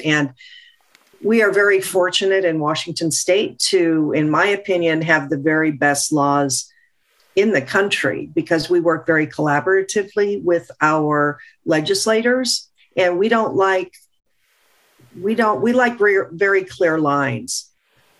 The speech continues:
We don't like things to be blurry at all. So that's really where it all starts. But we have so many checks and balances in the system.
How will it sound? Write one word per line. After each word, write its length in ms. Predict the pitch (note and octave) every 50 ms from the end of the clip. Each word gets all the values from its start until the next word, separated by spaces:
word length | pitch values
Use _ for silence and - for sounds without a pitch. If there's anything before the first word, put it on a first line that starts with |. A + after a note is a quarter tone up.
| _ -
We 80 | E3+
don't 180 | E3 E3 - -
like 320 | E3+ D#3+ D#3+ D#3+ D#3 D#3+
things 400 | - - F#3+ E3 D#3 D#3 D3 -
to 100 | - D#3+
be 200 | D3 D#3+ D3+ D3+
blurry 440 | D3 C3 D3+ D#3 D3+ D3 D3 D3+ C#3+
at 160 | G2+ C3+ C#3+
all. 360 | B2 B2+ C#3+ C3 C3 C3 B2+ B2+
So 180 | - - D#3+
that's 380 | E3 G3 G#3+ A3+ - - - -
really 340 | E3 F3 F#3 F#3 F#3+ E3 D3
where 300 | C#3+ D#3 D3+ D3 D3 C#3
it 100 | C#3 C3+
all 240 | - C3+ C3+ C3
starts. 840 | B2+ B2+ - - - C3+ C3+ C3 C3 B2+ B2 B2 - - - - - _ _ _ - - - _ _ _ - - _
But 260 | G#3+ G3+ F#3 - -
we 280 | - F#3 A#3 A#3+ B3+ A#3
have 580 | G#3+ A#3+ A#3+ G#3+ G3 G3 F#3 F#3 F3+ E3+ - - - - _ _ _ _ _ _ _ _ _ _ _ _ _ _ _ - - - _ _ _ _ _ _ _ _
so 320 | - - - - C4 C4+ C#4
many 260 | C4+ C#4 B3+ A#3 G3+
checks 320 | - - G3+ G#3 G#3 -
and 140 | G3+ F3+ D#3
balances 540 | D#3+ D#3 E3 E3+ F3 F3+ - - E3+ D3+ E3
in 100 | D#3 D#3
the 100 | D3+ C#3+
system. 760 | C3 - - E3 D#3 - - - D3+ C#3 C#3 C#3+ C3+ C3 B2+